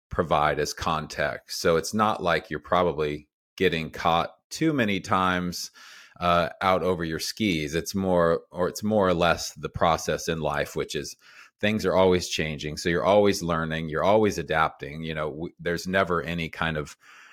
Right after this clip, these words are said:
uh, homeostasis that doesn't have some ebb and flow to it. So, um, that I've, I've seen that in different, in different industries and even in the mental health space, there are, there are providers that have an affinity, um, toward a certain, uh,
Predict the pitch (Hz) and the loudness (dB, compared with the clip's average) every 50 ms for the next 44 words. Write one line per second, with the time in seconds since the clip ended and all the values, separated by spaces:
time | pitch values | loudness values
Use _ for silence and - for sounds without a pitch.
0 | - _ - - 85 82 78 76 73 71 _ _ _ _ - - 107 101 95 92 | -20 _ -4 0 0 2 2 0 -2 -6 _ _ _ _ -6 -2 0 0 0 0
1 | 85 82 80 - - 92 85 85 - - 85 - - 85 73 - 95 95 90 90 | 0 0 -2 0 2 2 2 2 0 -2 -4 -4 -4 -2 0 4 4 4 4 2
2 | 87 - - 87 85 80 73 - - 85 73 - 87 85 71 78 78 - - - | -4 -4 -2 -2 -2 -2 -2 -4 -6 -6 -2 0 0 0 0 -2 -8 -8 -4 -2
3 | 85 80 78 80 - - - 92 85 76 76 73 69 - - - - - 92 87 | 0 2 2 0 0 -2 -4 -2 -2 -2 -2 -4 -6 -8 -10 -4 2 4 6 6
4 | 82 80 76 - _ _ - - _ _ _ - 87 85 82 80 80 78 76 80 | 6 4 2 -2 _ _ -20 -20 _ _ _ -4 -2 0 0 -2 -4 -6 -4 -2
5 | 95 90 - - 104 104 90 - - 110 113 107 - - 117 107 101 95 92 87 | -2 -2 0 2 2 2 0 0 0 0 0 0 0 0 -2 0 0 2 2 2
6 | 87 85 87 87 82 87 85 - - 87 82 80 - - - - - - 92 92 | 2 2 0 0 0 -2 -2 0 -2 -2 -2 -4 -6 -12 -20 -14 -8 -4 -4 -2
7 | 85 90 85 - - 90 80 69 85 87 82 82 - - - 90 85 85 82 98 | 2 2 0 0 0 -2 -2 -2 -2 -2 -2 -4 -6 -6 -4 -2 -2 0 0 0
8 | 127 147 156 151 151 143 143 143 135 127 120 120 120 117 107 113 107 113 143 156 | 0 0 2 0 0 0 0 0 0 0 0 0 0 0 0 -2 -2 2 2 2
9 | 160 160 - - - - 73 69 82 - - - 92 92 90 87 92 90 85 90 | 2 0 -4 -10 -6 -6 -6 -6 -6 -8 -4 0 0 2 4 4 4 2 0 -2
10 | 87 - - - 82 98 98 90 87 92 90 - - 98 85 92 90 90 90 87 | -10 -16 -8 -2 2 2 4 4 2 2 0 0 -2 -2 0 0 0 0 0 0
11 | 92 90 - - 90 85 - - 85 85 85 82 80 - - _ - - - - | -2 -2 -2 -4 -6 -4 -2 0 0 2 2 0 -2 -6 -14 _ -20 -20 -20 -20
12 | - _ - 101 104 101 95 - - 104 101 98 98 90 98 95 98 98 - _ | -20 _ -4 -2 0 0 -2 -2 0 0 0 0 0 0 -2 -2 -4 -4 -8 _
13 | - 92 90 87 85 85 85 82 87 85 _ - - - _ _ - - 107 101 | -6 -2 -2 0 0 0 -2 -2 -6 -8 _ -14 -20 -20 _ _ 2 4 6 6
14 | 90 87 87 - - 107 101 90 - 92 90 90 90 82 - - 85 85 82 | 6 4 2 2 2 2 2 2 0 -2 -4 -2 -4 -4 -4 -2 -2 0 0